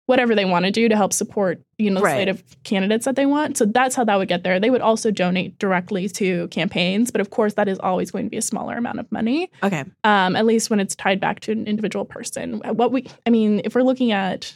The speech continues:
Speaker 1: if they, they named two co-conspirators. I don't know if there are more. It sounded
Speaker 2: Mm-hmm.
Speaker 1: like there was,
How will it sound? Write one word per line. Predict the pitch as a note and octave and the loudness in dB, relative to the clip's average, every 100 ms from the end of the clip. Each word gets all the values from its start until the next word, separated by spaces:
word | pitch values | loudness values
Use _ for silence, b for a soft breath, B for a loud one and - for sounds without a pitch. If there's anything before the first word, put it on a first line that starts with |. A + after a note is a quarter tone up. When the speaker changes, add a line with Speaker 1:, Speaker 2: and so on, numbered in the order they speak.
| _ | _
Speaker 1:
if | A#3+ A#3+ | 2 4
they, | C#4+ - | 2 2
they | A#3+ C#4 | 2 4
named | D4 B3+ A#3+ | 4 2 0
two | - E4 E4+ E4 D#4+ D4+ - | 0 2 4 2 0 -2 -2
co-conspirators. | A#3+ A#3+ A3 - F#3 G3+ A3 - A#3+ - - | 0 2 0 0 -2 -2 -6 -6 -10 -6 -2
I | A#3+ | 2
don't | B3+ | 2
know | A3 | 2
if | A3 | 2
there | F#3 | 0
are | G3 | 2
more. | B3 D#4+ - _ A3+ | 2 0 -4 _ 0
It | |
sounded | A3 C4 B3 | 2 4 4
Speaker 2:
Mm-hmm. | |
Speaker 1:
like | A3+ A#3 | 2 2
there | G#3 | 2
was, | A3 - | 2 -2